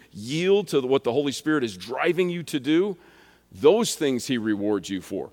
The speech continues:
So based on that definition I just gave you, those are things Christ did, right? He gives them to you because you're the tool he used. You're the avenue he took. He, he chose to use you. He blessed you in that way,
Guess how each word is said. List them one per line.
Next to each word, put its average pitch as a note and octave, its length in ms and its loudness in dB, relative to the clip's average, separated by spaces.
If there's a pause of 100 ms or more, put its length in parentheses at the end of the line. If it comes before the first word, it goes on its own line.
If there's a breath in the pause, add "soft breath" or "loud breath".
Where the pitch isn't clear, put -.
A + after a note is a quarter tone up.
(140 soft breath)
So C#3 160 0
based G3+ 240 0
on F3+ 140 0
that C#3 140 2
definition C3+ 480 0
I A#2 80 0
just G#2 240 -6
gave B2+ 320 2
you, G2 320 -6 (460 soft breath)
those E3+ 380 6
are F#3+ 100 4
things E3 360 0
Christ - 460 -2
did, G#2+ 280 -6 (460)
right? A2+ 260 -2 (380 soft breath)
He D3 120 2
gives G3+ 280 0
them G#3+ 120 0
to F3 120 2
you G3 180 -2
because D3+ 480 2 (400 loud breath)
you're D#3+ 240 8
the D#3+ 120 2
tool A#3 320 2
he C#3+ 100 4
used. C#3 480 0 (640 soft breath)
You're B2+ 460 2
the D#3+ 200 6
avenue D#3+ 380 2
he B2+ 120 0
took. F3 480 0 (200)
He, C#3+ 220 0
he D3 140 -2
chose F#3 500 2
to D3+ 120 0
use C#3+ 260 -4
you. E3 140 0
He C#3+ 140 2
blessed C3 540 2
you D3 140 2
in A#2+ 120 0
that A2 260 -2
way, G#2+ 340 0